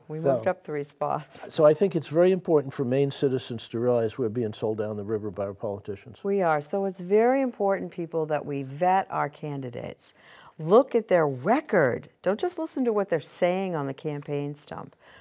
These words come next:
Speaker 1: because they're gonna tell us anything we wanna hear to get elected. Remember that.
Speaker 2: Very true. If you look at Chellie Pingree, for instance, she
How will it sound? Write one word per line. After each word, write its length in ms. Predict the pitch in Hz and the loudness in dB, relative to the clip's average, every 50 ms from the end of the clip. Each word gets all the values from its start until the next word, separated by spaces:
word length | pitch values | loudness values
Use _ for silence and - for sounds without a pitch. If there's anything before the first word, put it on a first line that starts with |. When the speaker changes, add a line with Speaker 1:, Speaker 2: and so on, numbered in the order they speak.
| - _ _ | -20 _ _
Speaker 1:
because 240 | - 170 170 175 170 | -6 -4 -4 -2 0
they're 100 | 185 208 | 0 0
gonna 180 | 233 233 214 | 2 2 0
tell 220 | 180 - - 185 180 | -2 -4 -2 2 2
us 140 | 170 160 - - | 2 0 -2 -6
anything 580 | - - 170 170 190 202 196 - 185 170 170 160 | -6 -4 -2 -2 -2 -4 -4 -4 -6 -6 -4 -4
we 100 | 156 156 | -4 -4
wanna 280 | 151 147 147 143 143 | -2 -2 -2 -4 -4
hear 420 | 143 143 - - 151 143 135 131 127 | -8 -10 -10 -8 -6 -4 -4 -4 -6
to 160 | 127 - - | -8 -10 -14
get 220 | 143 - 143 139 - | -10 -10 -10 -10 -10
elected. 800 | - 110 110 113 123 131 147 _ - - - - - - - - _ _ _ _ _ _ _ _ _ _ _ - | -12 -10 -8 -6 -6 -8 -8 _ -12 -10 -10 -8 -8 -10 -14 -20 _ _ _ _ _ _ _ _ _ _ _ -12
Remember 400 | 143 143 147 151 156 156 147 127 | -10 -6 -4 -4 -4 -4 -4 -4
that. 420 | 120 - - - - - - - - _ _ _ _ | -4 -4 -6 -6 -8 -10 -12 -20 -20 _ _ _ _
Speaker 2:
Very 240 | - 139 147 151 147 | 0 2 4 4 2
true. 260 | 143 - 139 120 98 - - - - - - _ - | 2 0 0 0 -2 -4 -10 -20 -20 -20 -20 _ -2
If 180 | - 120 - - | -2 -2 2 4
you 120 | 127 127 | 4 6
look 180 | 135 151 147 - | 4 4 4 2
at 80 | 131 | -2
Chellie 320 | 117 - 156 135 135 131 127 | 0 4 4 4 6 4 2
Pingree, 380 | 120 - 135 131 127 120 110 | 2 0 -2 -2 -2 -4 -4
for 180 | 107 - - 107 | -6 -6 -6 -6
instance, 400 | 110 107 - - 110 104 104 - | -6 -8 -10 -10 -12 -12 -12 -12
she 400 | - - - 127 120 120 120 | -12 -6 -4 -4 -2 -4 -6